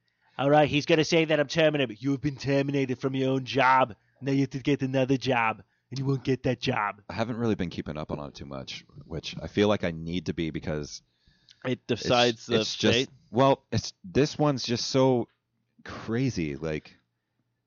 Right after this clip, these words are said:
Speaker 2: Trump can't win, right? <laughs>
Speaker 1: "Oh, I can win. I'm the best winner that ever won." Um,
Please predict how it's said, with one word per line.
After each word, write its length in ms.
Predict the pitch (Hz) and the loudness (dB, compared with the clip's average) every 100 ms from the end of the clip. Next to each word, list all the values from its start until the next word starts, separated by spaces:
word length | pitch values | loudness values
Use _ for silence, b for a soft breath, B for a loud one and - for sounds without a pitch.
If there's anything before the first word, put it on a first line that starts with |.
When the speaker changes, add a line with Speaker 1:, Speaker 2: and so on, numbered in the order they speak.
| _ _ _ _ _ _ _ _ | _ _ _ _ _ _ _ _
Speaker 2:
Trump 420 | - - 160 180 | -6 -2 -2 -2
can't 360 | - - 123 117 | -10 -6 -6 -6
win, 460 | 85 85 127 82 69 | -6 -2 -2 -4 -6
right? 280 | 80 127 - _ | -8 -8 -10 _
<laughs> 240 | - - 214 | -8 0 4
Speaker 1:
"Oh, 160 | 139 | 6
I 100 | 165 | 4
can 180 | - 160 | 4 2
win. 280 | 151 165 151 | 6 6 6
I'm 180 | 135 151 | 2 2
the 120 | 147 | 4
best 260 | 160 156 139 | 6 6 6
winner 280 | 165 170 165 | 6 8 8
that 120 | 156 | 8
ever 220 | 160 151 | 8 6
won." 420 | 151 160 156 113 - | 8 8 6 0 -8
Um, 380 | 117 123 127 | -4 -2 -2